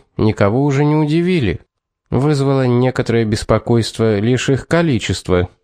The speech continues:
особенно если учесть, что второй шанс оказался здесь в полном одиночестве.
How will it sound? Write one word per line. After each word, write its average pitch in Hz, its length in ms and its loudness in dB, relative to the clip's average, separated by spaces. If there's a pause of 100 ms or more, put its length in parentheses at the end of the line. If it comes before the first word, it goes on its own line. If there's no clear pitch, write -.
(160)
особенно 113 540 2
если 113 340 0
учесть, 107 480 0
что - 240 -6
второй 113 380 2
шанс 147 440 0
оказался 123 640 0
здесь 127 300 0
в - 140 -14
полном 131 400 2
одиночестве. 139 840 0